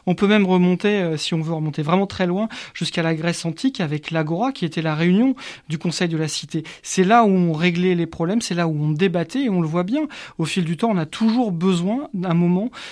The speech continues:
de se retrouver pour, euh, exprimer quelque chose, pour débattre. Donc, euh, à cet égard, les meetings font partie de ce dispositif, en tout cas de ce rendez-vous d'expression publique, et c'est bien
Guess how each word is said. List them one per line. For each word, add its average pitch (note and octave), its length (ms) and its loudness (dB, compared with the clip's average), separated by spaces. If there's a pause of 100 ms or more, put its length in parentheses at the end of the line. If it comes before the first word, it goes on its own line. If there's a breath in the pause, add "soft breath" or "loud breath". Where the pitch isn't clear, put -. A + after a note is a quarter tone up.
(160 loud breath)
de E3+ 80 -2
se D#3+ 160 -2
retrouver F#3 540 0
pour, E3 300 -4
euh, - 20 -4
exprimer E3+ 480 -2
quelque D#3 240 -6
chose, F#3 240 -6
pour D#3+ 180 -8
débattre. D#3+ 460 -4 (400 loud breath)
Donc, D#3+ 240 -2
euh, D#3+ 200 0
à E3 100 -4
cet D3+ 240 -4
égard, E3 280 0
les E3+ 160 4
meetings F#3 400 2
font E3 240 -6
partie E3+ 420 -8
de C#3+ 280 -6 (340 loud breath)
ce - 160 -6
dispositif, C#3+ 680 -6
en E3 120 -4
tout - 80 -10
cas F#3 140 0
de F3+ 60 -6
ce - 140 0
rendez-vous G3 520 2
d'expression F3 500 -2
publique, F3+ 460 -4
et E3 160 -2
c'est D#3 180 -4
bien E3+ 280 -2